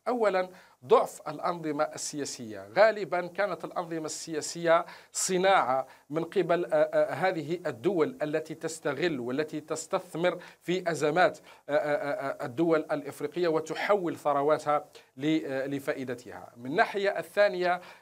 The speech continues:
نتحدث كذلك على ضعف التنمية والأزمات،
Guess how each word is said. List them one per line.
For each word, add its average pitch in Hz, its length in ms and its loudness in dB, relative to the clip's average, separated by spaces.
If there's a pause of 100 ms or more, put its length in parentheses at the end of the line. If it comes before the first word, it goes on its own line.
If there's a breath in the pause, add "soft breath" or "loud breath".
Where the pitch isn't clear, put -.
نتحدث 170 580 -2
كذلك 165 500 -2
على 165 480 4
ضعف 147 500 0
التنمية 160 720 0
والأزمات، 156 1080 2